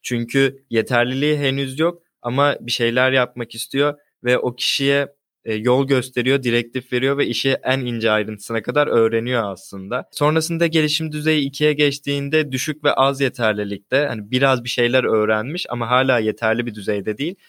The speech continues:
Ama bu sefer özgüveni de düşük çünkü bir şeyler bilmediğinin de farkına varıyor ve daha fazla öğrenmeye çalışıyor. Burada aslında liderlik stil ikiye geçiyoruz. Burada ona yine direktifleri veriyor, öğretmeye çalışıyor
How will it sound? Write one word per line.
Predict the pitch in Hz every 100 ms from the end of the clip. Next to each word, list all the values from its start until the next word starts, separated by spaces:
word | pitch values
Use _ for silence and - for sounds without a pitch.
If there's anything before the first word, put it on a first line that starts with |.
| _ _
Ama | 135 156
bu |
sefer | 156 165 165
özgüveni | 147 127 135 139 147
de | 151 117
düşük | 110 160 -
çünkü | 123 117 151 131
bir |
şeyler | 120 127 127 135 123
bilmediğinin | 127 131 123 127 131 135
de | 131
farkına | 123 110 - 127 139
varıyor | 127 127 139 160
ve | 127 135 -
daha | 117 131
fazla | 139 113 104
öğrenmeye | 98 95 95 95 98
çalışıyor. | - 98 92 - 139 - _ _
Burada | 127 131 151
aslında | 147 147 151 147
liderlik | 156 151 131 127 135 135 -
stil | - 139
ikiye | 120 - 135 139 104
geçiyoruz. | 107 - 107 117 160
Burada | 110 127 123 135 143 143 - _ _ -
ona | 123 139
yine | 135 143 156
direktifleri | 131 123 117 127 - 127 127
veriyor, | 139 139 151 160
öğretmeye | 127 117 120 120 127
çalışıyor | 127 135 127 131 147 165